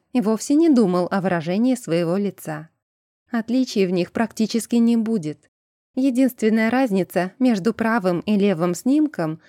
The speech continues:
в том, как этот человек себя чувствовал.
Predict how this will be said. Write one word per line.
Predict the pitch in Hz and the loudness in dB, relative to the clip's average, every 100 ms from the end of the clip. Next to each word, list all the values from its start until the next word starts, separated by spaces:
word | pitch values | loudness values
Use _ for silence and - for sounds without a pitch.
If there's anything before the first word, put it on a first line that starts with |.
| _ _ | _ _
в | |
том, | - 185 226 339 _ _ | -2 0 0 -4 _ _
как | 302 277 277 | -6 -6 -2
этот | 254 208 180 - | -2 0 -2 -4
человек | 202 175 165 220 - | -4 -2 0 -2 -4
себя | - 220 220 226 | -6 -4 -2 -4
чувствовал. | - 247 - 160 151 151 156 | -4 -4 -4 -8 -10 -10 -14